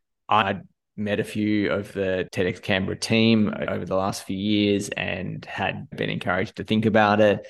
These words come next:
I had heard the open mic night last year was coming up. So ted X Canberra have an open mic night, which is like an audition, essentially, and you do a three-minute spiel. And so there was an opportunity there to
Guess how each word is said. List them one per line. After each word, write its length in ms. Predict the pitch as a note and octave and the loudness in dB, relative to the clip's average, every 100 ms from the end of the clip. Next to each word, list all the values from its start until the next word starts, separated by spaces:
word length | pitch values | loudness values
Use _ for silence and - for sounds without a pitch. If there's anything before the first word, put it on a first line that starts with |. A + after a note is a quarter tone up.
| - | -6
I 200 | - F#2 E2+ _ _ - | -2 -2 -4 _ _ -12
had 160 | - F2 | -6 0
heard 220 | G2+ G2 | 0 0
the 140 | F#2 | 0
open 220 | G2 G2+ | -2 -2
mic 280 | F#2+ F2+ - | -4 -4 -4
night 240 | F#2 E2 - | -6 -6 -2
last 480 | F#2 G2+ A2+ - | 0 2 0 -4
year 180 | A#2+ A#2 | -2 -2
was 160 | G#2+ C3 | -2 -4
coming 240 | A2 A2+ | -2 0
up. 100 | G2+ | -2
So 260 | - F2+ F#2 | -4 -6 -6
ted 200 | - G#2 | -2 0
X 180 | G2+ - | 0 -2
Canberra 360 | - F#2 A#2 | -4 0 0
have 120 | G#2 | 0
an 60 | F2+ | 0
open 260 | F#2 - F#2+ | 0 0 -2
mic 240 | E2+ G#2+ | -2 -2
night, 200 | A#2+ D3 | -2 -2
which 160 | - A2 | -4 -6
is 100 | G#2 | -2
like 300 | G#2+ G#2+ G#2+ | 0 0 0
an 120 | F#2+ | 0
audition, 760 | G2 F#2 F#2+ - - F#3+ D#3+ - | -2 -2 -4 -2 -2 -2 -6 -10
essentially, 460 | - - A2 - C3 | -8 -4 -4 -2 -2
and 100 | G2+ | -2
you 60 | F#2+ | -2
do 120 | F2 | -4
a 60 | |
three-minute 560 | - F#2 F#2 G2+ G2 - | -4 -4 -2 0 -2 -4
spiel. 440 | - - G2+ B2+ | -10 -8 -4 0
And 120 | A2+ G#2+ | 0 2
so 400 | G#2 F#2 F2+ D2+ | 2 2 2 0
there 140 | A2+ | 2
was 120 | A2+ | 2
an 60 | A#2 | 4
opportunity 600 | A#2 A2+ - G#2 G2+ G2 | 2 0 -2 -2 0 -2
there 240 | F#2+ F#2 | -2 -4
to 500 | F#2 - F#2+ F#2+ F#2 | -6 -8 -6 -6 -6